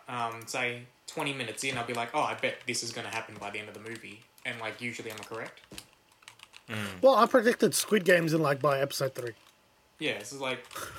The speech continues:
Speaker 1: because we've been so exposed to this
Speaker 3: <laughs> Yeah.
Speaker 1: spoiler culture and anticipating big reveals, we all expect it, and we can just predict it now.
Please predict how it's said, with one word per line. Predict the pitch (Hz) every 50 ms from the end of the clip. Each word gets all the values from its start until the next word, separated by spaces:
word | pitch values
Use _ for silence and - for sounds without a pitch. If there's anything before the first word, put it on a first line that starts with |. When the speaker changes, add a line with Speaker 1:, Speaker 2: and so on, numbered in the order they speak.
| - - - -
Speaker 1:
because | - 160 - 226 226
we've | 247 226 180
been | 180 175
so | - - 196 180 160
exposed | 143 - - - 143 139 143 156 151 - -
to | 131
this | - 190 165 139 127
Speaker 3:
<laughs> |
Yeah. | 151 135 123 - - - _ _ _ _ _ _ _ _ _ _ _ _ _ _ _ _
Speaker 1:
spoiler | - - - - - 147 143 143 143 139
culture | 135 - 127 123 120 120 - 120
and | 117 113 110 104 - _ _ - - - 147 139 143 -
anticipating | 131 131 127 123 135 123 131 127 135 131 123 117 110
big | 127 120 127
reveals, | 120 110 101 117 120 117 113 113
we | 113 117
all | 127 131 123
expect | 120 - - - - - - -
it, | 156 - -
and | 127 120 120 117
we | 117
can | 113 - 117
just | 113 120 113 -
predict | - 107 101 104 - -
it | 98 98
now. | 101 95 95